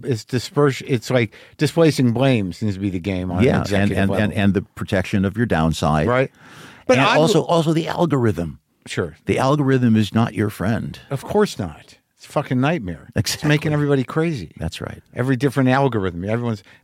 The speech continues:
Speaker 1: being algorithmed into, uh, shallowness or insanity.
Speaker 2: Right.
Speaker 1: But, but oddly, you know, you look at this year's movies,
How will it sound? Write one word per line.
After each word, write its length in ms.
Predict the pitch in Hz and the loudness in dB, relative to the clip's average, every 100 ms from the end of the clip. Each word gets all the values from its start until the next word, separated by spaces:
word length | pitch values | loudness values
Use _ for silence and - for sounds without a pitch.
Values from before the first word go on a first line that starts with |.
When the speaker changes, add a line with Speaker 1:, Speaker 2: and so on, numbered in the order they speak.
| _ | _
Speaker 1:
being 220 | 123 120 | 0 2
algorithmed 800 | 117 127 127 123 127 113 113 107 | 2 2 2 4 4 2 0 2
into, 540 | 110 104 - 113 107 | 0 -2 -2 -2 2
uh, 220 | 104 101 95 _ | 2 0 -2 _
shallowness 800 | - - 131 135 120 98 80 - | -10 -2 0 2 2 0 -8 -10
or 220 | 95 90 - - _ | -8 -8 -10 -20 _
insanity. 720 | 98 101 - 120 131 92 82 - _ - | -6 -6 -2 0 0 -2 -6 -12 _ -12
Speaker 2:
Right. 220 | 69 - - _ _ | -10 -10 -14 _ _
Speaker 1:
But, 320 | 127 170 165 - _ _ _ _ | 0 2 2 -2 _ _ _ _
but 160 | - 196 | -2 2
oddly, 480 | 226 269 202 160 175 - _ _ _ _ _ | 2 4 4 4 0 -8 _ _ _ _ _
you 120 | 185 | 0
know, 120 | 196 | 2
you 240 | 170 160 175 | 2 2 4
look 180 | 208 | 4
at 80 | 220 | 2
this 220 | 196 180 | 0 -2
year's 200 | 190 190 | 0 0
movies, 640 | 165 226 226 135 147 - | 2 2 4 0 0 -8